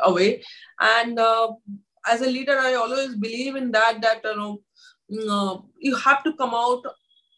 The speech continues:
from your comfort zone and take that, uh, uh, team ahead, because, uh, as a leader, you have huge role. And, uh, I enjoy each and every moment I enjoy,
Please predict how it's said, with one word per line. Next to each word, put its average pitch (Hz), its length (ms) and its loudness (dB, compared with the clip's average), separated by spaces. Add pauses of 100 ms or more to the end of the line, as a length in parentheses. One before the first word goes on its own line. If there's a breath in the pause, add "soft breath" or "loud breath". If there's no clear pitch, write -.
(400)
from 233 260 -4
your 226 200 2
comfort 208 480 -2
zone 240 180 -4
and 220 320 -4
take 247 340 -2
that, 226 200 2 (340 loud breath)
uh, 202 320 -2
uh, 180 440 -6
team 226 280 -8
ahead, 190 460 0 (400 soft breath)
because, - 760 0
uh, - 200 -6 (400)
as 247 100 4
a 269 40 6
leader, 269 340 4
you 262 100 -2
have 240 300 2
huge 233 280 -4
role. 214 300 -2 (580)
And, 208 300 -4
uh, 196 280 -2 (580)
I 311 140 4
enjoy 330 500 4
each 285 160 -10
and 254 160 -8
every 240 180 -8
moment 262 380 -6
I 262 80 -2
enjoy, 254 420 0